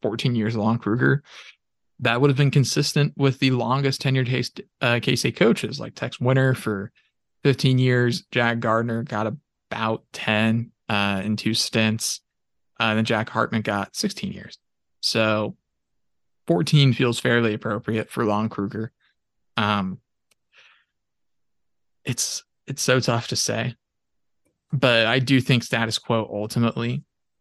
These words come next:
gets established, but I still think it's probably a step down from what K-State's used to, because Lon Kruger,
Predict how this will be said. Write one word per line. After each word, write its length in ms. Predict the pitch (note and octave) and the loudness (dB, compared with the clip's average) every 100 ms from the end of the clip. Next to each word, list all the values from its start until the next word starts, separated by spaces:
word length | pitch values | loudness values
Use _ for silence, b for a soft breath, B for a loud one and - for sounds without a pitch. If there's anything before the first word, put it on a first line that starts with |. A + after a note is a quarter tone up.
| _ _ _ _ _ - | _ _ _ _ _ -6
gets 220 | G#2+ - | -6 -4
established, 720 | A2+ - F#2+ G#2 B2+ - - _ - | -4 -4 -4 -2 -2 -4 -12 _ -6
but 220 | B2+ C3+ | 0 2
I 80 | A2+ | 2
still 540 | A2 - - - A#2+ C#3 | 0 -4 -4 -2 0 0
think 440 | - A2+ C3+ - _ _ _ - | -2 -2 -2 -4 _ _ _ -18
it's 160 | D3 | -16
probably 440 | - - A2 B2+ B2 | -8 -4 0 2 0
a 20 | |
step 340 | - A#2 - | 0 -4 -4
down 400 | - G2 G#2+ B2+ - - | -4 -2 -2 -4 -10 -10
from 160 | - A#2+ | -4 -2
what 140 | A#2 | -2
K-State's 460 | A#2+ A#2+ - A#2+ D#3 | -2 -2 -2 -2 -2
used 180 | E3+ - | -4 -6
to, 140 | - | -10
because 320 | A#2+ A#2 A2+ | -10 -8 -4
Lon 220 | A2 A#2 | -2 -2
Kruger, 500 | A2+ C3 B2 A2+ G#2+ | 0 0 2 2 0